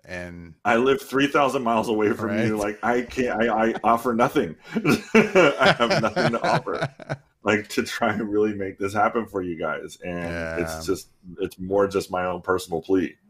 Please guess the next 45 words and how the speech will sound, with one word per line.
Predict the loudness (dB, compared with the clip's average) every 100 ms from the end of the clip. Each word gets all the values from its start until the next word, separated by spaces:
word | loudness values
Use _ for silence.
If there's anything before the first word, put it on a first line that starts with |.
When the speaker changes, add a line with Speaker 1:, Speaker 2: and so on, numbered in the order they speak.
| _ _ _ _ _ _ _
Speaker 1:
No, | -4 0 0
I, | -2 -6 -8 -10 _ _ _ -18
I | -12
know | -8 -6
how | -8
guilty | -10 -14 -14 -12 -12 -12 -14
I | -12
am | -12 -12 -12
of | -14
s-, | -16 -16 -10
I | -8
know | -6 -8
how | -6 -6 -10 _ _
also | -12 -10 -10
guilty | -10 -10 -8
I | -8
am | -8 -10
of | -14
starting | -10 -10 -10 -12
things | -12 -12 -12 -14 -16
and | -16
then | -16 -18 -20 _ _
jumping | -12 -10 -10
on | -10 -10
to | -10
something | -10 -10 -10
else | -8 -8 -10
before | -18 -14 -14
I |
finish | -14 -16 -14 -14 -14 -14 -14 -14
one | -12 -10
thing, | -8 -8 -8 -10 -12
which | -12 -14 -14 -8
I'm | -4 -4
in | -4
Speaker 2:
Yeah, |
Speaker 1:
the | -6 -2
Speaker 2:
I |
think | 0 2
we've | 4
Speaker 1:
middle |
Speaker 2:
all | 2 2
Speaker 1:
of |
Speaker 2:
done | 0 -2
that. | -4 -8